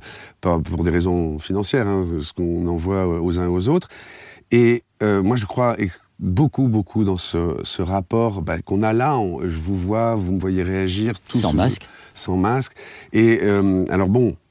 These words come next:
Speaker 1: je suis professeur avec, euh, euh, les masques avec les, les, les enfants, mais bon, euh, on s'y fait temporairement.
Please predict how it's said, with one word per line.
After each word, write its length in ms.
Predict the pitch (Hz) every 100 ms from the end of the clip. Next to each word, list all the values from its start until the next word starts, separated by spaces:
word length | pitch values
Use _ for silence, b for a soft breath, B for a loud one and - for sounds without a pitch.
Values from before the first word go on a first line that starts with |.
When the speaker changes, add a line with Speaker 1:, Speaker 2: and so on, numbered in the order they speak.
| - - - -
Speaker 1:
je 140 | 85 87
suis 160 | -
professeur 480 | - 87 92 - 101
avec, 320 | 87 82 -
euh, 160 | 87 80 B B B -
euh, 800 | 87 82 80 80 80 87 90 92
les 120 | - 90
masques 260 | 107 -
avec 200 | 110 -
les, 240 | 85 82 82
les, 140 | 82
les 220 | 85 85
enfants, 320 | 85 82 110
mais 120 | 95 78
bon, 180 | 98 87 B B B
euh, 560 | - 85 82 80 80 64 50 50 -
on 80 | 73
s'y 180 | - 90
fait 160 | 101
temporairement. 680 | 90 82 95 98 113 139 127